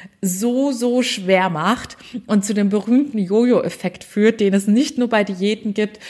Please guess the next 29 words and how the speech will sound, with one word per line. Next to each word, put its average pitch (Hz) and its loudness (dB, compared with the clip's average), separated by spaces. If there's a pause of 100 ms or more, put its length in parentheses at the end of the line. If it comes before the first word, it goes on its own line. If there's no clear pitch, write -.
(140)
sondern 214 0
auch 185 -4
bei 196 -2
jeder 208 0
psychologischen 196 -2
Veränderung 185 -4
oder 180 -2
bei 175 -6 (120)
jeder 226 0
Art 190 2
von 185 -4
Lebensveränderung 180 -2 (320)
ist 202 0
der 196 2
Jojo-Effekt 196 -2 (120)
sozusagen 190 -2
fast - -6
schon 190 -4
vorprogrammiert, 190 0 (320)
weil 190 0
das 202 -6
Gehirn 240 -2 (840)
uns 220 4
in 190 -2
unseren 190 -4
alten 226 0
Denkmustern 190 -2
festhalten 147 -8
möchte 185 -2